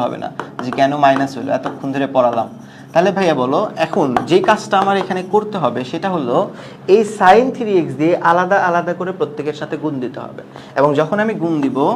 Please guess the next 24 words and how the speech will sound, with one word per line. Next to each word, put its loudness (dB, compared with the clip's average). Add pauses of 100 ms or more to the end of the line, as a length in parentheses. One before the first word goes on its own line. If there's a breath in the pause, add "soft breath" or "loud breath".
(1120)
তখন 2
যেটা 0 (100)
থাকবে -2 (100)
সেটা -4
হচ্ছে -8 (120)
sin 2 (120)
square -2
three -4 (120)
x। -12 (300)
আচ্ছা -4
এটা -6
সা-, -12
থ্রি 0
এক্স -6
না 2
দিই, -2 (320 loud breath)
কারণ 2
আমাদের -2
নাহলে -4
অন্য -4 (120)
টাইপ -2
পড়ে -4
যাবে, -8
দাঁড়াও -2